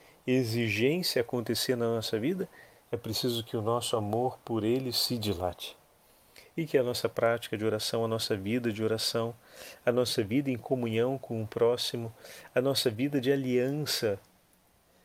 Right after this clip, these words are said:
na vivência das virtudes evangélicas seja consistente e forte.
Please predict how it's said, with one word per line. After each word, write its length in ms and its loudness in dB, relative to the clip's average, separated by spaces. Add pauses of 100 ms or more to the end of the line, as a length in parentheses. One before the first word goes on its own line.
(560)
na 180 2
vivência 640 0
das 160 -2
virtudes 600 -4
evangélicas 800 -2 (320)
seja 840 2 (140)
consistente 1300 0
e 20 -6
forte. 720 -4